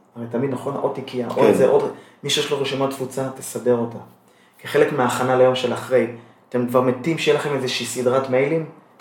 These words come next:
Speaker 1: הנה הזמן
Speaker 2: כן,
Speaker 1: לכתוב
Speaker 2: בדיוק,
Speaker 1: אותם.
Speaker 2: ברור.
Speaker 1: הנה הזמן, תלחצו enter בסוף הדבר הזה, והמערכת תתחיל מהר לעבוד והיא לא תלויה בכם. כי, אבל תכינו, יש לכם את הזמן עכשיו, אין לאן לרוץ. לצערנו, שמחת-, אנחנו במקום לא טוב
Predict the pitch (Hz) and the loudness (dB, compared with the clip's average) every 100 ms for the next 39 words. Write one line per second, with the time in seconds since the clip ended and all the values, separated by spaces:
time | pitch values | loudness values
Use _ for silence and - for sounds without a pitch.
0 | - - 156 151 143 147 - 104 113 156 | -10 -4 2 4 6 6 6 6 6 8
1 | 170 147 - 85 87 107 139 - - 165 | 6 6 0 0 -2 0 0 -2 -2 2
2 | 175 170 175 185 - - - 139 - 196 | 6 6 8 6 6 2 -6 -2 4 4
3 | - 165 208 - 139 123 - 170 185 165 | 4 4 4 4 4 2 -2 -2 6 6
4 | 139 127 127 120 117 - - - 127 131 | 8 6 6 2 -6 -10 -18 -4 2 4
5 | 135 160 170 156 - 160 151 147 151 143 | 4 4 0 -2 -2 -4 0 0 4 4
6 | 139 - 135 139 139 156 160 156 147 202 | 6 6 6 2 6 8 8 8 2 2
7 | 190 120 - - - - 120 117 - - | 2 0 -8 -20 -16 -12 -6 -6 -6 -2
8 | 170 151 123 160 156 143 117 127 147 175 | 2 4 4 2 -2 -2 -2 0 0 0
9 | - 127 - - - 147 165 143 117 104 | 2 0 0 -10 -8 0 4 4 4 0
10 | 101 - - _ _ _ _ - 104 110 | -6 -14 -18 _ _ _ _ -20 -14 -4
11 | 113 135 139 123 - - - - - 95 | 0 0 0 -6 -12 -20 -20 -20 -18 -16
12 | 92 123 - 120 123 123 120 135 160 160 | -14 -12 -12 -12 -6 -2 -2 2 0 0
13 | - - _ _ _ 139 165 175 151 135 | -10 -20 _ _ _ 4 4 6 4 4
14 | - | 2